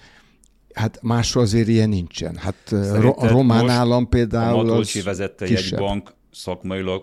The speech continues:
Speaker 2: úgy jár el, ahogy el kell
Speaker 1: Igen,
Speaker 2: járni
Speaker 1: igen,
Speaker 2: ebben
Speaker 1: igen.
Speaker 2: a
Speaker 1: Ez egy
Speaker 2: helyzetben?
Speaker 1: tan-, tankönyvi példát csinálják, és, és a szakma bólint is. Hát ez m-, más ilyen, ugye, hát csodák nincsenek, ö, ö, csak a mesében, de a valóságban. Tehát ezek működnek, ezek az eszközök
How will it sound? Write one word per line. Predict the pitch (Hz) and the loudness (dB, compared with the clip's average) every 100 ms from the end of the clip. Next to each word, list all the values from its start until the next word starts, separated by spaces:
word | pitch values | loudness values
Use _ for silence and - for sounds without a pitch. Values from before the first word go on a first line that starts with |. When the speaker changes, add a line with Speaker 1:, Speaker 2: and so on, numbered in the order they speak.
| - | -10
Speaker 2:
úgy | 90 90 | -10 -8
jár | 90 90 92 | -6 -6 -4
el, | 92 | -4
ahogy | 95 85 82 | -6 -10 -8
el | 80 78 | -10 -10
kell | - | -4
Speaker 1:
Igen, | 196 123 | 0 2
Speaker 2:
járni | 165 123 | 2 0
Speaker 1:
igen, | 117 | 0
Speaker 2:
ebben | 107 | -2
Speaker 1:
igen. | |
Speaker 2:
a | 180 | -2
Speaker 1:
Ez | |
egy | - | -4
Speaker 2:
helyzetben? | 240 82 120 | -4 -2 -2
Speaker 1:
tan-, | 123 | -2
tankönyvi | - 117 - 107 101 | 0 -2 0 0 0
példát | 104 113 104 101 | 0 0 0 -4
csinálják, | 110 185 151 143 139 135 | -6 -6 -2 -2 -2 -2
és, | 135 135 127 - - | -4 -4 -12 -16 -8
és | 180 156 | -6 -6
a | 160 | -6
szakma | 151 139 107 131 | -2 -2 0 -2
bólint | 139 127 101 104 110 - | 0 0 0 0 -4 -2
is. | 143 - | -4 -2
Hát | 143 131 - - _ _ _ | -6 -6 -12 -20 _ _ _
ez | - - | -8 -6
m-, | 117 117 | -8 -6
más | 143 143 147 - - | 0 0 0 -4 -6
ilyen, | 156 165 - | -4 -4 -4
ugye, | 180 131 - - | -4 -4 -10 -12
hát | 120 - - | -10 -10 -2
csodák | 143 147 156 156 | 0 2 0 -4
nincsenek, | 180 185 170 110 85 95 127 - | -4 -4 -4 -6 -4 -4 -6 -6
ö, | 139 123 120 120 117 117 123 | -6 -4 -2 -2 -2 -4 -6
ö, | 113 | -10
csak | 113 127 120 | -6 -4 -2
a | |
mesében, | 123 104 - 76 - 113 139 | -2 -2 -6 -8 -8 -8 -8
de | 131 120 | -6 -4
a | 117 | -4
valóságban. | 110 104 101 117 113 110 | -4 -4 -4 -6 -6 -6
Tehát | 110 - - | -6 -8 -4
ezek | 160 151 | -2 0
működnek, | 175 180 - 101 104 165 | 0 -2 0 -2 -2 -2
ezek | 147 127 | 0 0
az | 120 | 0
eszközök | 131 - 123 117 | 0 -2 -2 0